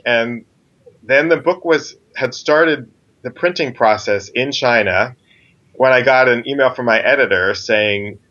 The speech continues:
uh, "We need to, they want us to make some changes to the map. Um, they're not, they, they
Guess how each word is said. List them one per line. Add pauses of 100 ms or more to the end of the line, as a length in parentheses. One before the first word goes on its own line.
uh,
"We
need
to,
they
want
us
to
make
some
changes
to
the
map. (340)
Um,
they're
not,
they, (160)
they